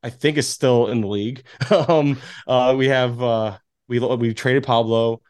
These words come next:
Suddenly, this high, and some of our younger guys, some of our higher end pitchers in the minors are still a couple years away in terms of, like, the ones that aren't injured or traded away. So it's one of those things where the Marlins suddenly went from having a really deep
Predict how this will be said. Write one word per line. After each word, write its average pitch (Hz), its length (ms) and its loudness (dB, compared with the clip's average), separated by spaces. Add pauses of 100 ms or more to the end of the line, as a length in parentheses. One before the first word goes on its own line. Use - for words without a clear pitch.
(120)
Suddenly, 151 760 0
this 123 220 -4
high, - 280 -2
and 135 360 0
some 170 160 -4
of 165 60 2
our 151 100 2
younger 139 280 -2
guys, 131 380 -2
some 147 100 -10
of 143 60 -10
our 127 100 0
higher 131 300 -2
end 123 160 -4
pitchers 131 380 -6
in 127 80 -6
the 120 60 -2
minors 127 420 0 (220)
are 113 100 -6
still 135 240 0
a 120 60 -2
couple 123 220 -6
years 113 160 -2
away 104 500 -4 (280)
in 120 180 -2
terms 123 180 -2
of, 113 100 -4
like, 120 120 -2
the 127 80 0
ones 131 180 2
that 117 180 2
aren't 117 320 0 (500)
injured 120 340 0
or 98 80 -6
traded 101 320 -4
away. 98 240 -8
So - 260 -8 (320)
it's 143 140 -2
one 151 100 2
of 131 40 0
those - 40 -10
things 135 220 0
where 123 360 2 (320)
the 127 60 -8
Marlins 135 320 0
suddenly 139 320 -6
went 131 160 -4
from 127 80 -8
having 123 220 -4
a 113 40 -2
really 120 360 -2 (240)
deep 127 260 -2